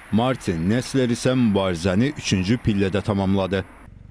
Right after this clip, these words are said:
Son turda da liderliyi heç kimə verməyən Ansaloni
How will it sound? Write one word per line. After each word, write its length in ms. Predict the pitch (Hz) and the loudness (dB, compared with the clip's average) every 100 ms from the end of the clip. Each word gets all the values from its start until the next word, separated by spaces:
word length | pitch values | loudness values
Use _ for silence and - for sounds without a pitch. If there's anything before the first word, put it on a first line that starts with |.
| - | -8
Son 300 | - 151 170 | 0 0 2
turda 360 | 147 135 143 | 0 0 0
da 80 | 113 | -2
liderliyi 720 | 76 107 123 123 117 113 120 110 | 0 0 2 2 2 2 0 0
heç 200 | 123 - | -2 -2
kimə 180 | 123 120 117 | 0 2 2
verməyən 420 | 117 98 78 73 | 0 0 -4 -6
Ansaloni 760 | 101 98 82 87 90 127 135 | -4 -4 -2 -4 0 2 2